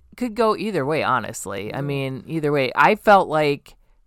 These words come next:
Speaker 1: the look on his face at the end made me feel like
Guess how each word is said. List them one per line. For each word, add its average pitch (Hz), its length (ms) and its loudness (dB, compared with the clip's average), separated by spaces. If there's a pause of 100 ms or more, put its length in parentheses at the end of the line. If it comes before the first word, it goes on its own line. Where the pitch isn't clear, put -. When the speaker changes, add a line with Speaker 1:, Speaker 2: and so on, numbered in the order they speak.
(260)
Speaker 1:
the 135 220 0
look 165 240 -2
on 160 160 2
his 147 200 -4
face 135 340 -2
at 131 160 -2
the - 200 -8
end 120 460 -2 (120)
made 135 220 -2
me 131 140 -6
feel 127 280 -4
like 113 420 -2